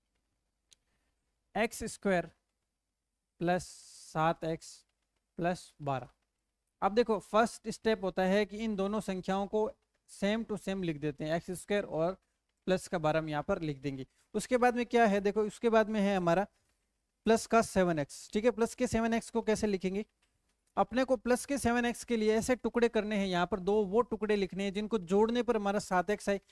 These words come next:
लेकिन गुणा करने पर अपना कितना है, ए और सी के बराबर। तो देखो ए है अपना एक्स स्क्वायर और सी है अपना बारह, तो कितना आ जाएगा, बारह एक्स स्क्वायर। मतलब गुणा करने पर हमारा कितना आना चाहिए,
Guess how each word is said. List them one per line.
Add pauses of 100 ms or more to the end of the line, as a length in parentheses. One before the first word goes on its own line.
(260)
लेकिन (280)
गुणा
करने
पर
अपना
कितना
है, (460)
ए
और
सी
के
बराबर। (120)
तो (160)
देखो
ए
है
अपना (120)
एक्स
स्क्वायर (640)
और
सी
है
अपना
बारह, (180)
तो
कितना
आ
जाएगा,
बारह
एक्स
स्क्वायर।
मतलब
गुणा
करने
पर
हमारा
कितना
आना
चाहिए,